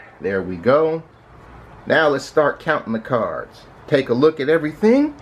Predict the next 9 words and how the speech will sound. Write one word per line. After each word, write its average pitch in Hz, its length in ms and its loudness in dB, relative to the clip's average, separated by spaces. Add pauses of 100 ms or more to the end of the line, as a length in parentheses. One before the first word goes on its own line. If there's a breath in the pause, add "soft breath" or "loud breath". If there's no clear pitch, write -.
(360 loud breath)
and 123 160 2
I'll 123 80 0
let 120 240 -4
you 123 80 -2
guys 127 340 -4
decide 98 560 -6 (1000 loud breath)
whether 117 380 2
or 117 60 2
not 95 320 -2